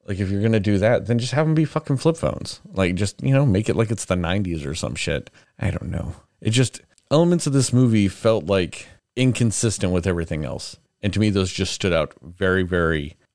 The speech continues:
uh, presently. Or, I don't know. That, that's not the right fucking word. Um, let's try it again. They stood out immensely.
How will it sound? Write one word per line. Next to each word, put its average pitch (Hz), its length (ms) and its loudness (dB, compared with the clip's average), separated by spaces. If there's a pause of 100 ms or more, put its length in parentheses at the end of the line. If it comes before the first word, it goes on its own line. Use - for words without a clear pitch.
uh, 50 340 -2 (320)
presently. 92 560 -2 (260)
Or, 104 160 -10
I 151 100 -6
don't 80 180 0
know. 82 220 0 (160)
That, 104 240 -2
that's 107 220 0
not 71 180 -8
the 73 60 -8
right 71 160 -4
fucking - 260 -10
word. 78 160 -2 (280)
Um, 87 260 0 (360)
let's 107 120 0
try 101 140 0
it 90 60 -2
again. 78 200 -4 (280)
They - 140 -6
stood 123 280 2
out 117 200 4
immensely. 95 640 -2